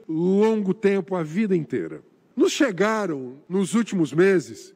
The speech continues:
muitas vozes, em especial, e eu quero aqui registrar, de mães que têm filhos com deficiências. Mães de filhos autistas, ou então que têm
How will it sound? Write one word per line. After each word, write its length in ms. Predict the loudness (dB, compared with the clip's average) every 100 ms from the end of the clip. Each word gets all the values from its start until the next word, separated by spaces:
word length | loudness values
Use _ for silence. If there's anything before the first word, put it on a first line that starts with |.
| _
muitas 640 | -6 0 4 4 2 -2 -2
vozes, 640 | 0 0 0 -4 -10 -12 -4
em 240 | 0 0
especial, 720 | -2 -2 -4 -4 -2 -2 0
e 20 | 0
eu 80 |
quero 240 | 0 0 -2
aqui 160 | -2
registrar, 680 | 0 0 -2 -8 -4 -2 -2 -6 -20 _
de 200 | -4 0
mães 480 | 2 4 2 0 -4
que 100 | -6
têm 180 | -6 -6
filhos 440 | -2 0 0 -2
com 200 | -4 -2
deficiências. 840 | 0 -2 -4 -6 -6 -10 -18 -20 _ _ _
Mães 460 | -2 0 2 0 -4
de 260 | -4 -4 -2
filhos 280 | -4 0
autistas, 1000 | 0 -2 0 2 2 0 -2 -2 -2 -6 -6
ou 100 | -2
então 280 | 0 0 -4 -6
que 100 | -6
têm 420 | -2 0 0 -4